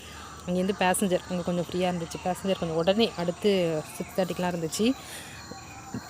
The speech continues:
உடனே வந்துட்டு, ம், விழுப்புரம் அது கொஞ்சம் ஃப்ரீயா தான் இருந்துச்சு பேசஞ்சர் எங்க வீட்டுக்கு வரதுக்கு. ஆனா மூணு மணி நேரம் டிராவலு. மொத்தமே எங்க ஊர்லேருந்து சென்னை போனா ஃபைவ் ஹவர்ஸ் தான். ஆனா இது பேசஞ்சரில் வந்ததுனால மூன்றரை மணி நேரம் கிட்ட ஆயிடுச்சு. இருந்தாலும் நாங்க அப்படியே கஷ்டப்பட்டு தான் வந்தோம்.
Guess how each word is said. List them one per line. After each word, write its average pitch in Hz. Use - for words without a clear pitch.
உடனே 190
வந்துட்டு, 190
ம், 175
விழுப்புரம் 180
அது 170
கொஞ்சம் 180
ஃப்ரீயா 175
தான் 180
இருந்துச்சு 165
பேசஞ்சர் 170
எங்க 165
வீட்டுக்கு 170
வரதுக்கு. 156
ஆனா 185
மூணு 180
மணி 180
நேரம் 175
டிராவலு. 151
மொத்தமே 180
எங்க 196
ஊர்லேருந்து 196
சென்னை 190
போனா 190
ஃபைவ் 180
ஹவர்ஸ் 180
தான். 185
ஆனா 208
இது 220
பேசஞ்சரில் 190
வந்ததுனால 175
மூன்றரை 175
மணி 185
நேரம் 208
கிட்ட 196
ஆயிடுச்சு. 175
இருந்தாலும் 190
நாங்க 247
அப்படியே 180
கஷ்டப்பட்டு 185
தான் 190
வந்தோம். 175